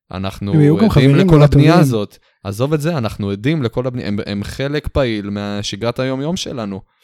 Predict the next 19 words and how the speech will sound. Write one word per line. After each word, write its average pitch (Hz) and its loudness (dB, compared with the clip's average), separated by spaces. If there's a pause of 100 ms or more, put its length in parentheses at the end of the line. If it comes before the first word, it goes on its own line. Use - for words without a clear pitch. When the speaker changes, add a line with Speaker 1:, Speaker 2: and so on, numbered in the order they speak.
(320)
Speaker 1:
זה 107 -6
מה 123 -2
Speaker 2:
לגמרי. 139 4
Speaker 1:
שאמרתי, 120 2
זה 120 -2
גם 135 -2
מה 139 0
שמבדיל, 135 -2 (100)
אה, 104 -8 (1160)
אבדה 101 -2 (500)
בספורט 117 -4
הזה 110 -6
ספציפית - -10
מכל 95 -8
ספורט 107 -8
אחר, 95 -10 (600)
שזה 95 -14
לא 240 -6
איזה 202 -6